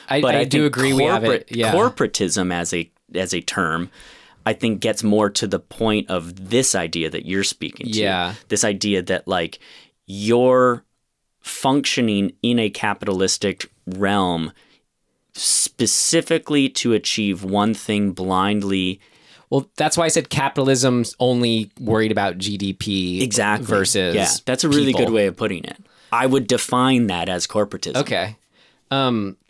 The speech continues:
Speaker 1: but then what that does, that they're selling it on the black market,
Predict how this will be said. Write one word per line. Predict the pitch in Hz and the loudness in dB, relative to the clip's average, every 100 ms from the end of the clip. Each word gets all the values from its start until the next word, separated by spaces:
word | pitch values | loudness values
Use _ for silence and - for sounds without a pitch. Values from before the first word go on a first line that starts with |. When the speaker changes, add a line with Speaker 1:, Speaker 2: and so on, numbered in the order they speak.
| _ _ _ _ - | _ _ _ _ -4
Speaker 1:
but | 165 165 | 0 2
then | 190 170 | 0 2
what | 170 170 | 0 2
that | 135 | 0
does, | 165 175 | 2 2
that | 175 | 0
they're | 143 | 0
selling | - 139 135 151 | 0 2 2 2
it | |
on | 147 | 2
the | 131 | 2
black | 120 117 - | 0 0 -2
market, | 110 110 131 170 156 | -2 -2 0 -2 -2